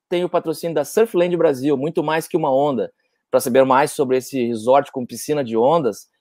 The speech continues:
visita o site surfland brasil ponto com ponto B R.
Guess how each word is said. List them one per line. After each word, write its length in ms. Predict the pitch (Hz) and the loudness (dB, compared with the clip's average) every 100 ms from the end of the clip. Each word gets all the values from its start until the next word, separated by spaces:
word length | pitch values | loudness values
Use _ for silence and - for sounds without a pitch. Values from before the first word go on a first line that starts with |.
| _ | _
visita 400 | 107 123 123 156 | -10 -4 -2 0
o 40 | 147 | -2
site 580 | - 147 156 165 160 - | 2 2 4 0 0 -2
surfland 640 | - 156 165 143 143 147 | 0 2 2 0 -2 -2
brasil 440 | 131 120 107 135 147 | -2 -2 -2 -2 -2
ponto 280 | 139 131 - | -4 -8 -4
com 220 | 127 131 | -4 -2
ponto 240 | 135 120 | -4 -2
B 80 | 110 | 0
R. 320 | 107 98 82 | 2 0 -8